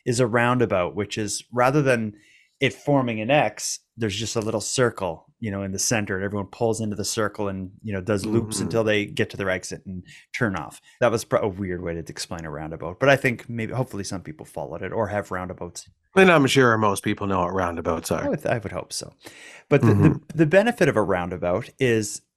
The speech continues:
Speaker 1: it's less likely that there's going to be a serious car accident, 'cause in a regular, like, X-shaped intersection,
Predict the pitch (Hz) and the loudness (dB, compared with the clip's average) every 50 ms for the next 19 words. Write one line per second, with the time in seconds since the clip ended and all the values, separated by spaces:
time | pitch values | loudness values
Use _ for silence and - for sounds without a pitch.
0 | _ _ - _ _ - 156 151 - 135 143 143 151 180 196 - - - 135 120 | _ _ -20 _ _ 0 0 0 -2 -2 0 0 2 0 0 0 0 4 4 4
1 | 123 135 - 135 120 107 90 98 92 - 101 101 90 92 - _ _ _ _ _ | 4 4 2 0 0 0 0 -2 -4 -4 -6 -6 -6 -8 -12 _ _ _ _ _
2 | _ _ _ - 139 131 135 139 131 123 120 110 107 98 - - - - 123 120 | _ _ _ 2 4 4 4 4 2 0 0 0 0 0 -2 -4 -2 0 2 2
3 | 117 117 107 101 - - - - 107 101 101 87 73 71 - - - - 50 - | 2 2 2 0 -2 -4 -2 0 2 2 2 2 0 -4 -10 -14 -14 -16 -18 -18
4 | - - - 131 113 120 127 127 127 120 113 135 156 170 165 170 165 151 139 131 | -18 -8 -6 -4 -2 0 2 2 2 2 4 4 2 4 4 4 4 4 4 4
5 | 120 110 107 104 - - _ - 131 131 - - - - - 127 104 101 - - | 2 2 0 0 -2 -4 _ -2 -2 -2 -2 -6 -6 -2 0 0 0 0 -4 -6
6 | - 135 120 117 - 139 - - 117 92 - - - 104 92 95 - | -6 -4 -4 -2 -4 -4 -2 -2 -2 -2 -2 -4 -4 -4 -4 -6 -10